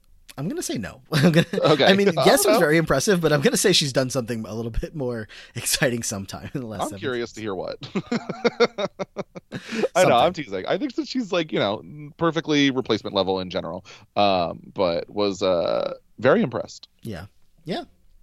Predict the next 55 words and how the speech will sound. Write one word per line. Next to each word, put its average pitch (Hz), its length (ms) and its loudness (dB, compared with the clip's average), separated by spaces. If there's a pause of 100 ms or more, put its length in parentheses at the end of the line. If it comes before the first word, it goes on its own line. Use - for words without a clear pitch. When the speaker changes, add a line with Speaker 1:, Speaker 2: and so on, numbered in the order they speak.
(160)
Speaker 1:
So 135 560 -2
Bananas 147 340 -6
and 180 100 -2
Nany 151 240 -6
are 98 100 -8
back 98 220 -10
in 135 60 -6
the 139 80 -8
house, 131 340 -8
and, 101 480 -10
uh, 98 180 -8
nobody 143 460 -6
seemed 151 380 -8
too 135 320 -6
upset - 280 -12
about 95 220 -8
it. 147 140 -12
You 101 80 -12
certainly 104 340 -12
didn't, 101 320 -12 (340)
uh, 101 240 -8 (100)
I 113 100 -6
didn't 104 180 -8
expect 135 420 -6
to 285 60 -4
see 117 180 -4
anybody, 98 360 -8
you 101 100 -10
know, 90 120 -10
rooting 98 460 -12 (260)
so - 280 -2
heavily 110 420 -6
for, 101 440 -8
uh, 95 180 -6
Bananas 98 360 -10
and 110 100 -8
Nany 104 200 -8
to 95 60 -10
go 95 140 -10
home, 95 280 -10
like, 92 240 -14
to 120 120 -8
their 101 140 -8
faces, 98 440 -12
because 95 400 -10
when 92 160 -10
they 92 120 -6
do 131 120 -4
Speaker 2:
<laughs> 156 60 0
Speaker 1:
inevitably 98 460 -8
come 104 180 -10
back, 87 240 -10
that's 107 220 -10
kinda 104 240 -10
crazy. 92 360 -10